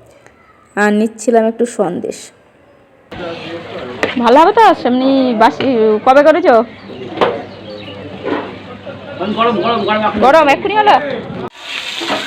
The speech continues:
Speaker 1: বাজার থেকে এসে এইদিকে এমনিতে তো বেলা হয়ে গেছে, রান্না বসিয়েছি। আর এই দিকটাতে ভাত চাপিয়েছি, একদিকে ভাত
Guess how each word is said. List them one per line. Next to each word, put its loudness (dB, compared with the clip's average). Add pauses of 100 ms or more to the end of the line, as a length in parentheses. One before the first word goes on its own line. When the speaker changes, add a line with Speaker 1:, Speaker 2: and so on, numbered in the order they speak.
(960)
Speaker 1:
বাজার 4
থেকে 2
এসে 4
এইদিকে 2
এমনিতে -2
তো 2
বেলা 6
হয়ে -6
গেছে, -2 (880)
রান্না 2
বসিয়েছি। -6 (1120)
আর -2
এই 0
দিকটাতে -4
ভাত 0 (140)
চাপিয়েছি, -2 (2500)
একদিকে -2
ভাত 2